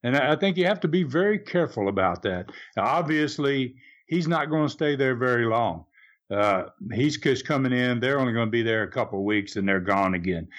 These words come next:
But, uh, you've already got Gary, and you've already got Humperdinck. Uh, they really do a great job, uh, Watts does, with the heel team of the Hollywood Blondes, in the fact that they just focus entirely on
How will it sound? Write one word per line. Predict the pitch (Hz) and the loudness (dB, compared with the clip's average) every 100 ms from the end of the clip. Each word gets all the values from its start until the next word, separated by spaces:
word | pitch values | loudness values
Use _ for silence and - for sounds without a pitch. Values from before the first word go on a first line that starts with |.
| - - _ | -18 -18 _
But, | 113 101 85 | 0 0 0
uh, | 110 | 0
you've | 98 113 139 135 | 2 2 0 2
already | 147 151 151 131 | 0 2 0 0
got | 113 101 92 | 0 -2 -2
Gary, | 110 135 147 147 156 - 110 | -2 0 2 0 -4 -8 -6
and | 113 | -2
you've | 120 120 | -2 0
already | 131 127 127 123 | 2 2 2 2
got | 113 101 | 2 0
Humperdinck. | 104 160 160 101 87 71 - _ - - _ | 0 0 0 0 -4 -6 -16 _ -20 -20 _
Uh, | 107 104 - 127 | 0 0 0 -4
they | 113 135 131 | -2 2 2
really | 127 180 233 190 | 2 0 2 2
do | 160 | 0
a | 151 | 0
great | 107 143 160 95 104 | 0 0 0 -2 -12
job, | 101 104 135 117 95 98 95 | -8 -2 2 2 2 -2 -2
uh, | 95 85 | -2 -2
Watts | 95 117 123 - | 0 0 0 -2
does, | 107 110 110 101 | 0 0 0 0
with | 101 98 - | 0 0 -6
the | - 98 92 | -4 0 0
heel | 95 185 170 | 0 0 0
team | 95 139 131 120 | 0 0 2 0
of | |
the | 101 | 0
Hollywood | 117 117 117 113 107 | 0 0 2 0 -2
Blondes, | 104 107 107 101 95 - - - - | -2 0 2 0 -4 -10 -18 -18 -8
in | 131 123 | -2 2
the | 110 | 2
fact | - 160 139 | 2 0 2
that | 123 - | 0 0
they | 127 113 | 2 2
just | 113 151 - - _ - | 2 0 0 -8 _ -2
focus | 202 202 120 - - - - | 0 2 -2 -4 -10 -18 -4
entirely | 123 - - 170 147 127 104 - 127 | -4 -2 0 2 4 2 -2 -4 0
on | 110 104 95 | 2 0 -4